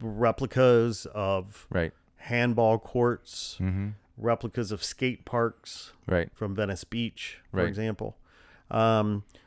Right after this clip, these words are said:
Speaker 1: so a lot of, lot of, lot of thought, a lot of energy, a lot of money
Speaker 2: Right.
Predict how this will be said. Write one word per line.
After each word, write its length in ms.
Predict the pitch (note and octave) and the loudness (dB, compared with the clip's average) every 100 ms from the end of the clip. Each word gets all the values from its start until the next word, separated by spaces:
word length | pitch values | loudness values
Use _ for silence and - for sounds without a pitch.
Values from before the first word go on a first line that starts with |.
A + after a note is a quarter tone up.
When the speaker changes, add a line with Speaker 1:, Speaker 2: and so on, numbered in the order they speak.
| _ | _
Speaker 1:
so 240 | - C#3 | 2 6
a 20 | B2 | 6
lot 280 | C#3 F3 | 6 8
of, 240 | D#3+ B2+ A2 | 8 8 6
lot 180 | D3+ D#3+ | 6 6
of, 180 | C#3+ - A2 | 6 0 -2
lot 180 | B2+ | 2
of 120 | D3+ - | 2 2
thought, 480 | A2+ G2+ G2+ A2 - | 4 4 4 0 -4
a 80 | G#2+ | -6
lot 260 | G2+ G#2+ A2+ | 0 2 2
of 160 | G#2 - - | 0 -4 -8
energy, 520 | A2 A2+ A2 G#2 G2+ | -2 0 -2 -4 -6
a 60 | F#2 | -4
lot 140 | F#2 | -4
of 60 | G#2+ | -2
money 480 | A2 A2+ G2 G#2 A#2 _ - | 0 0 0 -4 -8 _ -12
Speaker 2:
Right. 200 | G2+ F2+ | -8 -8